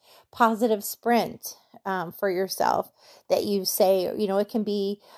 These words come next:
something you just say to the universe so that your brain matches your thoughts and tries to make it happen.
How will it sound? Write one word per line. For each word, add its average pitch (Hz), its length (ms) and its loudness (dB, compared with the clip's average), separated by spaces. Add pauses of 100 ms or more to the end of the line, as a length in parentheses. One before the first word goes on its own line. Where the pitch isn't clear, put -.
(140)
something 214 380 2
you 202 100 0
just - 240 -6
say 202 160 2
to 190 100 -2
the 185 100 -6
universe 269 540 2
so - 280 0
that 196 120 -2
your 190 140 0
brain 226 640 0
matches 226 500 0
your 196 140 -2
thoughts 202 600 -4
and 190 240 -2
tries 202 320 0
to - 80 -4
make 196 280 -4
it - 100 -4
happen. 208 500 -2